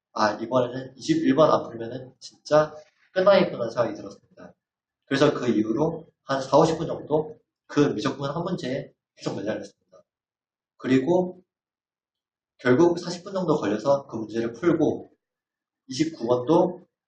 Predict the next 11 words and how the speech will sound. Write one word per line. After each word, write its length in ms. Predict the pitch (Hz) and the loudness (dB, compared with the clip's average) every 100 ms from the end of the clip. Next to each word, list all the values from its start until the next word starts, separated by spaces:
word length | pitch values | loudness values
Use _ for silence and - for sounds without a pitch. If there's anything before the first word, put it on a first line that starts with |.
| _ - | _ -2
어느 220 | 123 139 | 0 0
정도 640 | 127 110 120 110 110 - _ _ _ _ _ _ _ _ _ - | -2 -2 2 2 2 -6 _ _ _ _ _ _ _ _ _ -16
시간이 320 | - 170 151 | -2 2 2
남았길래 600 | - - - 117 127 - | 2 -2 -6 -6 -4 -4
풀고 580 | 170 160 175 180 - - | 0 0 0 -2 -4 -8
삼십 220 | 175 - | -8 -2
번은 220 | 160 156 | 0 0
과감하게 460 | - 113 120 127 120 | 2 4 4 2 -2
버렸습니다. 600 | 117 107 - 92 92 87 _ _ _ _ _ _ _ _ | -2 -4 -4 -14 -18 -18 _ _ _ _ _ _ _ _
그리고 680 | 120 123 131 170 - - - - | -4 -2 2 2 2 -4 -8 -2
나머지, 520 | 113 143 - - | 2 2 2 -4